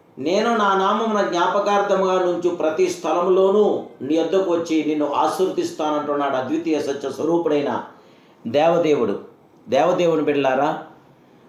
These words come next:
బలిపీఠం అంటే దేవుడు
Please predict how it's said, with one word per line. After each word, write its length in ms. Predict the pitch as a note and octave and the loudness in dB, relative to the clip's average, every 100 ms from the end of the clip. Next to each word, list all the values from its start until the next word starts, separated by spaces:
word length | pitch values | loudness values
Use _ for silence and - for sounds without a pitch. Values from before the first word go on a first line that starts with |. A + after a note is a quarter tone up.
| - | -20
బలిపీఠం 640 | G#2+ G#2 F#3 A#3 B3 A#3+ A3+ | -6 0 2 2 2 2 0
అంటే 280 | A3 G#3 G#3+ F3 F3+ G3+ G3+ - | 0 0 0 2 2 2 -2 -6
దేవుడు 760 | A2+ F3 A3 A#3+ A3 G#3 A3+ | 0 4 4 6 6 6 4